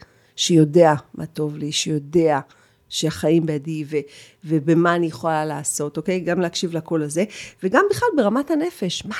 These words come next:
אני באמת, אני מירב, מה בא לי כרגע? מה באמת, באמת בא לי בסיטואציה הזאת, במקום הזה, אוקיי? אז כשאני אוהבת את עצמי יותר, אני,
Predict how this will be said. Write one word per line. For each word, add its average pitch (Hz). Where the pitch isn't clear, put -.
אני 285
באמת, 330
אני 254
מירב, 339
מה 240
בא 320
לי 359
כרגע? 170
מה 247
באמת, 339
באמת 285
בא 202
לי 240
בסיטואציה 185
הזאת, 165
במקום 160
הזה, 147
אוקיי? 240
אז -
כשאני 247
אוהבת -
את -
עצמי 302
יותר, 311
אני, 202